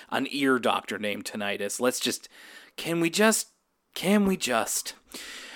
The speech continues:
So we get a, we, I feel like this is a really great episode for doctors. The doctors in this episode are very kind and very polite, and we'll get into that a bit more as Doctor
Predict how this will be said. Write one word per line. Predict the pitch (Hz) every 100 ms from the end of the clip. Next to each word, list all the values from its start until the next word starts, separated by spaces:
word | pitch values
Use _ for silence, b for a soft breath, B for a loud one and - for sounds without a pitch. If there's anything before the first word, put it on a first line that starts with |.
| B
So | - 175 165 160 160 - - - - - - -
we | 170
get | 190 226
a, | 208 185 165 - 90 104 214 233
we, | 214 359 269
I | - 262
feel | - 453
like | 269 175
this | 196
is | 160
a | 127
really | 113 170 139
great | 117 120 113
episode | 110 107 120 104
for | 107
doctors. | - - - - 85 82 -
The |
doctors | 123 170 - 170 143
in | 131
this | 120
episode | 120 - - 107
are | 107
very | 113 170 175 131
kind | - 113 110 110 107
and | 104
very | 104 123 117
polite, | - 110 104 101 95 -
and | 110
we'll | 107
get | 110 120
into | 110
that | 113 107
a |
bit | 120 110
more | 107 104 107 B B B B B
as | - 117 113 107 - -
Doctor | 139 147 - - 160